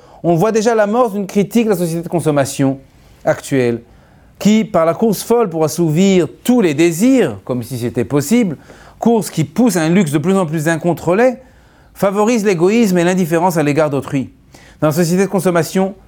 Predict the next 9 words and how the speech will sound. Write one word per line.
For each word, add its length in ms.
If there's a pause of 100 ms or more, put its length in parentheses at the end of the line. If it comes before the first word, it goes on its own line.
(160)
l'homme 300
ne 80
voit 280
que 120
lui-même, 520 (200)
que 80
son 140
propre 380
plaisir. 500